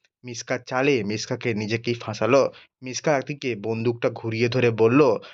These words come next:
"আমার মেয়েকে এক্ষুনি ছেড়ে দে, না হলে তোর জীবন শেষ হবে। তুই আর আমার জীবনে কোনো রকম ক্ষতি করতে পারবি না। আমি তোকে এই মুহূর্তে শেষ করে দেবো।"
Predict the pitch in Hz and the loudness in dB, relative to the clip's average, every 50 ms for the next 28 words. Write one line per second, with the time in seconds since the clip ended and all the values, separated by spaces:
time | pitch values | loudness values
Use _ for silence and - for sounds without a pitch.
0 | - - - 101 117 120 117 113 113 110 107 - 110 104 - - - 120 113 - | -18 -12 -10 -4 -4 -2 -2 -2 -4 -4 -4 -6 -8 -10 -10 -12 -12 -10 -10 -6
1 | 117 101 101 98 117 113 107 92 - - _ _ - 131 135 139 135 135 135 - | -6 -6 -2 2 2 2 2 2 -4 -12 _ _ -12 -8 -4 -2 -2 -2 -2 0
2 | 147 151 151 139 113 117 131 117 120 120 117 117 - 117 110 - 123 117 135 131 | 2 2 2 2 0 -4 0 0 0 0 0 -2 -2 -2 0 0 0 4 4 4
3 | 120 - - - _ _ _ - - 156 143 - - - 117 127 127 127 127 127 | 4 2 0 -10 _ _ _ -10 -6 -4 -4 -4 -2 0 0 0 2 0 0 0
4 | 131 123 117 113 117 117 117 127 123 117 110 107 - - 123 127 131 131 127 120 | 0 -2 -2 -6 -6 0 0 2 2 2 0 -2 -6 -12 -12 -8 -6 -4 0 2
5 | 120 120 117 - 139 120 113 113 - - 127 117 127 120 - 123 117 117 127 - | 2 2 2 0 -6 -6 -6 -6 -6 -6 -6 -4 -4 -2 0 0 0 0 -2 -6
6 | - 120 117 117 113 123 127 123 120 107 - - - - - - 123 135 143 135 | -4 -6 -6 -4 -2 -2 0 0 0 -2 -4 -8 -14 -20 -18 -12 -8 -8 -6 -4
7 | 151 143 - - - 127 135 139 143 139 135 127 127 120 - 131 120 - 127 113 | -6 -6 -6 -8 -6 -4 -2 -2 -2 -2 -4 -6 -8 -8 -8 -8 -6 -4 -6 -6
8 | 117 - - 120 113 - 123 113 123 | -6 -6 -6 -6 -4 -2 0 4 4